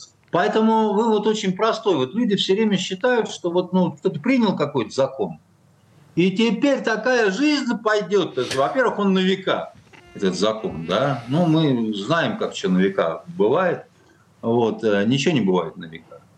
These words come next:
Как правило, так сказать, э, достаточно быстро всё меняется, и один конкретно взятый человек, вот, вот, вот, вот, он не обязательно обладает военной специальностью, он может быть, допустим, художник,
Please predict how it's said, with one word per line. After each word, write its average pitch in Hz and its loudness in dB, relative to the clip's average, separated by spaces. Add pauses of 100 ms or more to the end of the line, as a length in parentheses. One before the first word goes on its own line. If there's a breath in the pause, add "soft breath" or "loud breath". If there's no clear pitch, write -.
Как - -4
правило, 170 2
так 143 -6
сказать, - -6
э, 120 2
достаточно 131 -2
быстро 151 0
всё - -2 (400 loud breath)
меняется, 175 0
и 165 2
один 160 2
конкретно 143 0
взятый 120 -2
человек, 240 -2
вот, - -12
вот, 202 -12 (140)
вот, - -12 (240)
вот, 110 -4 (1000 loud breath)
он 160 2 (100)
не 208 4
обязательно 208 2
обладает 196 0
военной 160 -2
специальностью, 139 -2
он 127 2
может 160 2
быть, 156 2
допустим, 143 -4
художник, 127 -4